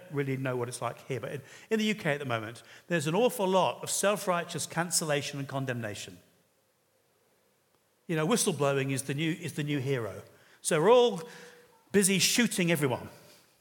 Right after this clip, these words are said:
And there's division and anger. And there's just, there's almost no forgiveness. There's no mercy. And this is a place where we as Christians can be distinctive,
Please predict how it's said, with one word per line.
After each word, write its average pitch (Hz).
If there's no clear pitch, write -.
And 143
there's 127
division 190
and 117
anger. 190
And 190
there's 208
just, -
there's 214
almost 269
no 190
forgiveness. 214
There's 165
no 202
mercy. 185
And 147
this 226
is 240
a 240
place 196
where 165
we 170
as 165
Christians 147
can 131
be 131
distinctive, 135